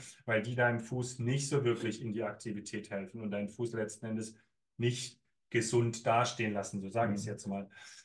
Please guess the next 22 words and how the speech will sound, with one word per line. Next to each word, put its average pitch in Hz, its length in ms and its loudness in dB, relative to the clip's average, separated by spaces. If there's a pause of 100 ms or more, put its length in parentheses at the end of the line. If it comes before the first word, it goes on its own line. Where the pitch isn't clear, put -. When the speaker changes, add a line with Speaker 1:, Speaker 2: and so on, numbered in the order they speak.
(160)
Speaker 1:
Ähm, 127 840 2 (160)
und 120 360 2
in 120 180 2
die 117 100 0
Schuhe, 131 280 2
in 117 60 6
die 107 60 2
es - 140 0
reinpasst 208 540 6
und 123 220 -2 (380)
wo 117 160 2
es - 160 -2
gut 196 240 2
funktioniert, 165 720 2 (220)
und 113 160 0
es 113 100 0
sind 123 160 4
schon - 280 4
sehr, 139 200 4
sehr 127 180 4
viele 160 300 0
Schuhe, 151 440 2